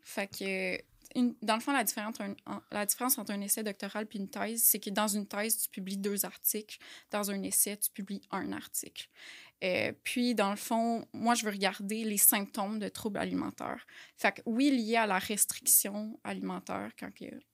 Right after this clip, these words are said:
on refuse de manger ou on se restreint dans notre alimentation, mais aussi la désinhibition, là,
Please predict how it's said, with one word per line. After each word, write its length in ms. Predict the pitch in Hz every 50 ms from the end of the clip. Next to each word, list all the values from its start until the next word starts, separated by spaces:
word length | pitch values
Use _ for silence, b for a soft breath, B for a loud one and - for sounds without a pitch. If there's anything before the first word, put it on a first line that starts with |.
| _ _ _ _ _ -
on 240 | 202 202 - 196
refuse 400 | 202 - 226 202 - - 233 226 208
de 80 | 208
manger 420 | 202 196 185 185 196 202 208 208 214
ou 40 | 202
on 320 | 190 190 185 180 180 - - - _ _ _ -
se 120 | - -
restreint 360 | - 214 208 - - 247 233
dans 100 | 226 208
notre 220 | 202 196 196 196 208
alimentation, 600 | 190 190 185 180 185 - 180 190 - - 226 240
mais 120 | 247 214
aussi 480 | 214 - - - - - 233 240 247 247 B B B B B B
la 160 | - 208 202 202
désinhibition, 1040 | 190 196 233 226 196 226 226 226 220 214 196 196 - - - - 202 202 202 202
là, 220 | 202 196 190 -